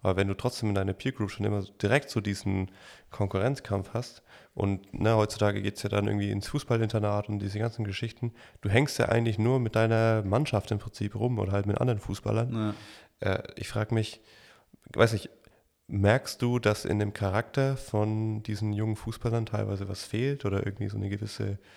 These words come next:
Speaker 1: Weisheit irgendwo fehlt, weil man irgendwie immer mit so einem engen Scheuklappen-Mindset irgendwie rumlaufen muss?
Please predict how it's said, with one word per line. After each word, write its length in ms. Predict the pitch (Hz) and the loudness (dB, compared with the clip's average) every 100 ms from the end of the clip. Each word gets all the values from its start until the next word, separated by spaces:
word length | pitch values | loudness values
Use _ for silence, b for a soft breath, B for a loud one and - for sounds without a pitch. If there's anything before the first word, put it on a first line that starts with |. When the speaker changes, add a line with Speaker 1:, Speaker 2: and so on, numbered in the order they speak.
| B B - | B B -4
Speaker 1:
Weisheit 580 | 95 120 139 139 135 131 | 0 0 -2 -2 -2 -2
irgendwo 340 | - 123 127 | -4 -2 -2
fehlt, 460 | 127 127 127 131 117 | -4 -4 -4 -4 -2
weil 60 | |
man 160 | 104 104 | -2 -2
irgendwie 280 | 104 101 101 | -2 -2 -2
immer 380 | - 110 107 104 - | -2 -2 -2 -4 -8
mit 200 | - - | -10 -10
so 160 | - 113 | -6 -4
einem 340 | 104 101 101 101 B B B B B B - | 0 2 0 -2 B B B B B B 2
engen 300 | 107 110 107 | 6 6 6
Scheuklappen-Mindset 960 | - 123 - 131 127 120 127 131 127 | 2 0 0 -2 0 0 0 -2 -4
irgendwie 160 | 120 120 | -2 0
rumlaufen 440 | 123 131 131 135 | 0 -2 -4 -4
muss? 260 | 135 135 | -4 -6